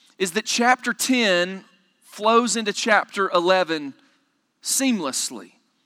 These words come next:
as if chapter ten happens on Monday and what happens on chapter eleven happens on a Tuesday.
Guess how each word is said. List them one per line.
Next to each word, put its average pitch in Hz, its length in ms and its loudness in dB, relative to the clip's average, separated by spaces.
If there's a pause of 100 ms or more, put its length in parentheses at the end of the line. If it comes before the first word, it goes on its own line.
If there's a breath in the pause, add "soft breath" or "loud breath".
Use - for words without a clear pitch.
(340)
as 196 180 2
if 214 100 -2
chapter 233 460 2
ten 247 420 0
happens 214 480 -2
on 190 220 -4
Monday 185 680 0 (280 loud breath)
and 175 140 -2
what 190 140 4
happens 202 460 -2
on 180 380 -4 (140)
chapter 190 420 0
eleven 185 440 4
happens 175 380 -6
on 165 120 -8
a 170 40 -8
Tuesday. 135 720 -6